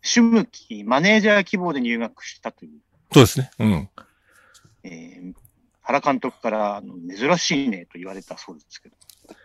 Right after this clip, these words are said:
Speaker 2: あの、一年からマネージャーをしたいって言って入部しに来たんですね。うん。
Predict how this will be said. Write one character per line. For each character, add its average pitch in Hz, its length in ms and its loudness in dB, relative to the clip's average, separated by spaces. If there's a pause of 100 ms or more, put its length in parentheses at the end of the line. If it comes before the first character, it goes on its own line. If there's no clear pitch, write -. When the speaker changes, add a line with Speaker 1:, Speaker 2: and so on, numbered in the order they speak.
(420)
Speaker 2:
あ 113 100 2
の、 110 160 2
一 190 300 4
年 208 240 6
か 165 100 6
ら 160 100 8
マ 123 140 8
ネ 139 120 6
ー 143 40 6
ジ 147 60 6
ャ - 20 8
ー 143 40 8
を - 20 6
し - 100 2
た 160 120 4
い 143 40 6
っ - 20 4
て - 80 -6
言 107 100 2
っ - 20 -10
て 135 120 2
入 123 240 8
部 143 120 6
し - 160 0
に 110 100 4
来 - 80 -4
た 85 120 -4
ん 76 40 -6
で 80 60 -12
す - 100 -12
ね。 160 220 -6
う 95 60 -4
ん。 82 240 -6